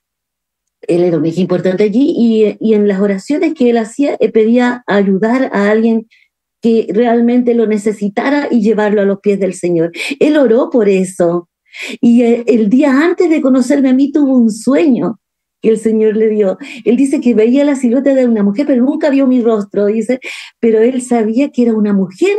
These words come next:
que iba a llegar allí, eh, que estaba clamando al Señor, que necesitaba del Señor y que Él la iba a poder ayudar.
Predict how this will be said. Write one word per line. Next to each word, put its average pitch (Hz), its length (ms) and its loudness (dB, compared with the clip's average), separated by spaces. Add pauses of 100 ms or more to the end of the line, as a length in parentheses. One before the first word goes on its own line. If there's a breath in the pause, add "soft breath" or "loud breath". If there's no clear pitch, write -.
(140)
que 254 80 0
iba 240 400 0 (160)
a 202 120 0
llegar 240 720 -2
allí, 233 440 0 (600)
eh, 202 600 2 (640)
que 208 100 2
estaba 302 480 0
clamando 254 560 0
al 285 100 -2
Señor, 269 240 -2
que 247 80 -4
necesitaba 214 760 -2
del 208 140 -2
Señor 311 300 -2 (220 loud breath)
y 240 260 -2
que - 220 0
Él 294 260 2
la 262 120 2
iba 247 200 2
a - 20 -6
poder 208 300 2
ayudar. 180 480 0